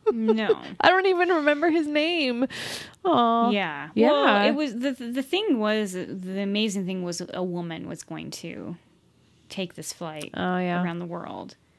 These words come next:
Speaker 1: She was the first woman. And so, of course, the focus was on her. She's a ho-, she's a very interesting story, too.
Speaker 2: She does.
Speaker 1: Mm-hmm.
Speaker 2: Oh, here's one that, um, from Uruguay,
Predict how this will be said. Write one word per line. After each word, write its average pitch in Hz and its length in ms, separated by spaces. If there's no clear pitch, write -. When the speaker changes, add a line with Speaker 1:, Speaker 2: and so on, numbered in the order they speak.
Speaker 1:
She - 180
was 196 160
the 190 100
first 180 360
woman. 165 300
And 196 180
so, 202 140
of 190 120
course, 294 280
the 196 100
focus - 400
was - 140
on 156 120
her. - 300
She's 285 380
a 202 80
ho-, - 260
she's 247 320
a 175 60
very 160 300
interesting - 440
story, - 380
too. - 340
Speaker 2:
She - 200
does. 165 360
Speaker 1:
Mm-hmm. 190 120
Speaker 2:
Oh, 240 220
here's 254 380
one 202 320
that, 196 300
um, 180 680
from 208 240
Uruguay, 196 880